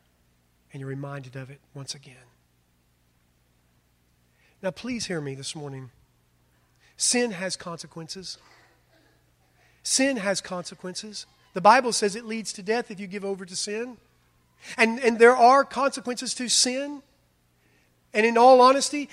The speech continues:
there are times that even in life we walk and we are reminded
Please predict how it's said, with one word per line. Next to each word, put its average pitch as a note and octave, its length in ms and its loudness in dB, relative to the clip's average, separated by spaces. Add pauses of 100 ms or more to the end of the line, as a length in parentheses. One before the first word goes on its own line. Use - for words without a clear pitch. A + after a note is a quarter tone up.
(140)
there G#3+ 120 8
are G3 80 6
times C4 460 0
that A3+ 160 -6
even C4+ 260 -2
in A#3 120 0
life B3 380 2
we A#3 140 -2
walk A#3 460 4
and A3+ 120 -6
we A3+ 120 -2
are G#3+ 100 4
reminded A3 640 -2